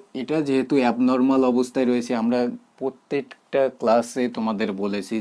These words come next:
যেখানেই কোনো অনুপাত ভগ্নাংশ আকারে থাকবে, তাকে আগে নরমালে করে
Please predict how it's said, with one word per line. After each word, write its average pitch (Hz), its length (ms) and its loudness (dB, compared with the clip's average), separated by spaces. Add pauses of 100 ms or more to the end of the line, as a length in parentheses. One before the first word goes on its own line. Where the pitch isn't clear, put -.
(100)
যেখানেই 120 420 0 (100)
কোনো 117 140 2 (180)
অনুপাত 120 400 2 (140)
ভগ্নাংশ 110 440 -4 (160)
আকারে 113 260 -2 (100)
থাকবে, 101 340 -4 (540)
তাকে 110 280 -2 (200)
আগে 104 220 0 (180)
নরমালে 104 500 0 (120)
করে 104 180 0